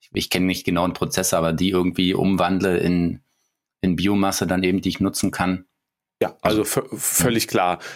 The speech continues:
Speaker 2: Also wenn diese Beimischung von Benzin und Diesel, das ist irgendwie, äh, vollkommener Quatsch. Also ich fahre dann mit dem P K W, sag ich mal, zum Briefkasten und verheize da die wertvollen, äh, problematisch angebauten Biotreibstoffe.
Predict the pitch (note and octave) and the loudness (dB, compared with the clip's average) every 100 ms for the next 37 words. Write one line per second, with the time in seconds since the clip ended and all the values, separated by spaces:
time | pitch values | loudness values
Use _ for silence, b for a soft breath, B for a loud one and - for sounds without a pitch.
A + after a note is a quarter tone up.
0 | B G#2+ G#2+ G2+ A#2+ G2 G#2+ A2 G2+ G2+ | B 2 4 4 2 0 0 0 2 2
1 | C#3+ C3+ - A2 G#2 G#2 G2+ F#2 B2 A#2 | 2 2 2 0 0 2 2 2 2 2
2 | G#2 A2+ C3 A#2 G2 F#2+ F#2 - - - | 2 2 2 4 4 4 2 2 0 2
3 | G#2 G2 F#2+ G2+ G2 F#2+ F#2+ A2+ - A#2 | 0 0 2 2 4 2 0 -4 -2 -2
4 | A2+ G#2+ F#2+ - G#2 - - F#2 F#2+ G2+ | 0 0 0 0 0 0 0 2 0 0
5 | - G#2 G#2 G#2 G2 A#2 A#2 A2+ G2+ G#2+ | 0 0 2 0 0 0 2 2 4 4
6 | G#2+ G2+ G#2+ G2 G2+ G2+ A#2 - A#2 - | 4 2 0 0 0 0 0 0 0 0
7 | - G#2+ G#2 G2+ G2 G#2 A#2+ G#2 G2+ G#2 | 0 -2 0 0 2 2 2 2 2 2
8 | G2+ F#2 - G#2 G#2 G2+ G#2 G2+ G#2 G#2 | 2 0 0 2 2 0 0 2 2 2
9 | G2+ F#2+ - A2 G#2+ F2+ F2+ A2+ G#2+ G#2+ | 0 -2 -2 -2 0 0 0 0 0 0
10 | F#2+ G2 F2+ F2 A#2 A2+ F2+ F#2 - F#2+ | 2 2 0 0 0 2 2 0 0 -2
11 | - | -2